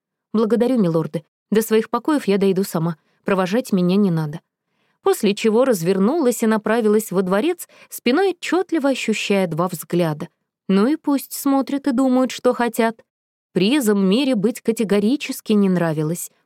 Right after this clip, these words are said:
да ещё и учитывая сомнительные мотивы и графа, и герцога. Она добралась до своих покоев без происшествий, слава всем богам. Быстро переоделась в коротенькую ночную сорочку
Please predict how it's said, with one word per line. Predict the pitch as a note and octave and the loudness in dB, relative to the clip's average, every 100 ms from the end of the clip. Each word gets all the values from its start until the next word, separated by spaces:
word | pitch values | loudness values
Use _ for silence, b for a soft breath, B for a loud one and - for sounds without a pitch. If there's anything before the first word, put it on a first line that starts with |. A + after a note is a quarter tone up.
| - | -4
да | C4+ | 0
ещё | D#4+ - B3+ | 0 0 0
и | A3+ | 0
учитывая | A3 G#3 D#4 B3+ A3 A#3+ | 0 0 -2 0 0 0
сомнительные | A#3+ A#3 A#3 A3 G#3 G3+ G#3 | 0 0 2 2 2 2 2
мотивы | G#3+ A3 - A3+ A3+ | 2 0 0 2 2
и | |
графа, | G#3+ A3+ A3+ G#3+ C4+ | 2 2 0 0 0
и | |
герцога. | C4 D#4 C#4 - D#3+ E3+ - _ _ _ _ | 2 0 0 -4 -6 -6 -12 _ _ _ _
Она | - A3+ G4 | -4 -2 0
добралась | D#4+ C4 C#4+ C#4 C#4 F#3+ | 0 2 2 2 2 0
до | G3+ | -2
своих | - G3 A3 - | 0 0 0 -2
покоев | G#3 - C4 A#3 | -4 0 0 0
без | D#3 G3 - | 0 -2 -2
происшествий, | E3+ F3 - E3 D#3 - D#3+ F#3+ b | -2 -2 -2 -4 -4 -4 -4 -4 b
слава | - F#3+ E3+ D3+ | -8 -2 0 0
всем | F3 - F3 F3 | -4 -2 -2 0
богам. | G3 F3+ F3 F3+ _ _ _ _ - | 0 0 -2 -6 _ _ _ _ -4
Быстро | B3 F#4+ - G#3+ | 0 0 0 0
переоделась | G#3+ G#3+ G3+ F3+ F#3+ G3 - | 2 2 2 2 2 0 -4
в | |
коротенькую | - G3 F3+ F3 F3 E3+ F3 | -4 0 0 0 0 0 0
ночную | F3+ G#3 - G#3 F3+ | 0 -2 0 0 0
сорочку | - D#3+ B3 - - | -2 0 0 -2 -8